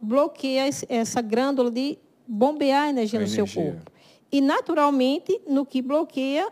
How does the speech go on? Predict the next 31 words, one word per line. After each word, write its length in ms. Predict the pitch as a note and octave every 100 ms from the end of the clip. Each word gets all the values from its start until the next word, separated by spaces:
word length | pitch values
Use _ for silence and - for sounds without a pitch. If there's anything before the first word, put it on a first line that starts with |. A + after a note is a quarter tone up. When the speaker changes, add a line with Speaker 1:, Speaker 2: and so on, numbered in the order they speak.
| -
Speaker 1:
vai 180 | B3 C4+
somatizando 880 | - E4+ F#4 E4 E4 D4 C4+ C#4 C#4
ali 420 | C4 B3+ E4 G#4+ - _ -
e 80 | C4
se 140 | -
transforma 580 | C4 E4 - B3+ B3+ C#4+
em 220 | D4 E4
nódulos. 600 | E4+ B3+ G3+ F#3 F#3 - _ _ _ _ _ _ _ _ -
Né? 120 | A3
Pode 240 | - B3+
observar, 300 | C4+ D#4+ C4
as 100 | C4
pessoas 340 | C4+ C4 C4+ -
que 160 | -
mais 540 | A#3+ A#3+ C4 D#4 G4 D#4
aguentam 320 | C#4+ D4 D4
as 100 | -
coisas 240 | C4+ B3+
caladas 300 | - A#3+ A#3+
geralmente 500 | A3+ C#4+ C4+ B3+ C4+
têm 20 | C4
Speaker 2:
Tem 160 | B3+
um 20 | A#3+
Speaker 1:
problema 320 | B3 B3 B3
de 60 | A3+
Speaker 2:
problemazinho 320 | A#3+ G#3 G3+
Speaker 1:
tireoide. 120 | F#3 F3
Speaker 2:
ali, 80 |
né? 40 | F#3+
Speaker 1:
De 80 | A3+
tireoide, 420 | A#3+ A3 - -